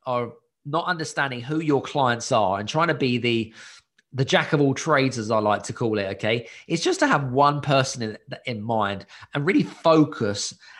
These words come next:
and really go in deep about who that person is and what they look like and what they do and, and things like that. So I hope that you found this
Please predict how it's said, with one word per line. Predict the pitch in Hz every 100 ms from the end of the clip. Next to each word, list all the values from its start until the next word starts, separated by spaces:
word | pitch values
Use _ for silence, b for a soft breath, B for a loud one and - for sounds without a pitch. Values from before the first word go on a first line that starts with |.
| _
and | 139 123 131
really | 196 294
go | 190 165
in | 147 139 120
deep | 101 143 117 - _ _ B B _
about | 113 127 117
who | 160 175
that | 147 135 -
person | 139 127 123 120
is | 110 107
and | 110
what | 135 147
they | 120
look | 113 113 -
like | 110 101 98 98
and | 101
what | 151 147
they | 123
do | 117 101 104 98 98
and, | 92 b b b
and | 101
things | 113 110 104
like | 95
that. | 104 92 -
So | 131 120 B B B -
I | 143
hope | 202
that | 208 160
you | 156
found | - 165 147
this | 135 135 -